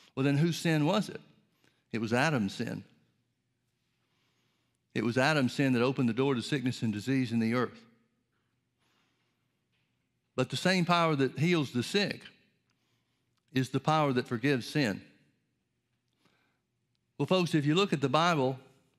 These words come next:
and follow closely what the Bible tells us about the sacrifice of Jesus, the same blood that was shed to pay the price for sin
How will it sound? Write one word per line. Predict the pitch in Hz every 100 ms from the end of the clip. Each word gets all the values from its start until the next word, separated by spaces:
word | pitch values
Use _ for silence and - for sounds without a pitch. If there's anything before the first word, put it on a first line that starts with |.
| _ _ -
and | 123
follow | 127 165 156
closely | - 170 156 147
what | 143
the | 143
Bible | 135 147 147
tells | 131 165 151
us | 131 139
about | 135 147 147
the |
sacrifice | - 160 151 147 143 143 139
of | 117
Jesus, | 110 147 156 107 - _ _ _ _ _ _ _ _ _ _ _ _ _ _ _ -
the | -
same | 131 185 185
blood | 147 175 160
that | 135
was | 120 123
shed | 165 165 131 127 - _ _
to | -
pay | 135 160
the | 135
price | 120 147 143
for | 131 120
sin | - 160 151 113